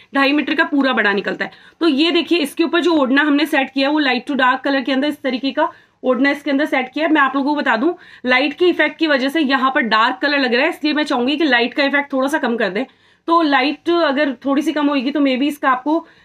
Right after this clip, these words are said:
कलर जो है एकदम से दिख जाएगा। एक बार बंद ही करना। तो इसको एक देखिए आप लोग, ये लाइट कलर और डार्क कलर के अंदर इस तरीके का इसका ओढ़ना आएगा।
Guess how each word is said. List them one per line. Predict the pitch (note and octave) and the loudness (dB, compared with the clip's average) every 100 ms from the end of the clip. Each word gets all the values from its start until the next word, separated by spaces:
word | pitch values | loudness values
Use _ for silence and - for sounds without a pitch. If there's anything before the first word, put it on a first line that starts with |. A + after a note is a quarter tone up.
| - | -4
कलर | C4+ C4+ D4 | 0 2 2
जो | D4 | 2
है | D4 D4 | 0 0
एकदम | G#3+ C4 | -2 -2
से | C#4+ | -2
दिख | A#3+ A3 | -2 -2
जाएगा। | A#3+ G#3+ A3+ | -2 -2 -2
एक | |
बार | A3+ | -2
बंद | A3 G#3+ A3 | -2 -2 -4
ही | |
करना। | G#3+ G3 A3+ _ _ _ _ | -4 -6 -8 _ _ _ _
तो | D#4 D#4 | -2 0
इसको | C#4 - E4 E4+ C#4+ | -2 -4 0 2 0
एक | B3 B3+ A3+ A3+ | -2 -4 -2 -2
देखिए | B3 A#3+ | 0 0
आप | F#3+ F#3 | -2 -2
लोग, | F3+ F#3 | -6 -2
ये | C#4+ | 0
लाइट | C#4 D4 | 0 0
कलर | - D#4 D#4 | 0 2 2
और | D#4 | 2
डार्क | A#3+ A#3 B3+ | 2 0 0
कलर | C#4+ C#4 | -2 0
के | C#4+ | 0
अंदर | C4+ | -2
इस | D4 | -2
तरीके | C#4+ C4 C4+ | -4 -2 -2
का | C#4+ | -2
इसका | D4 D4 | -4 0
ओढ़ना | B3+ A3 A3 | 0 0 0
आएगा। | A#3 A3 D#4 | 0 0 -2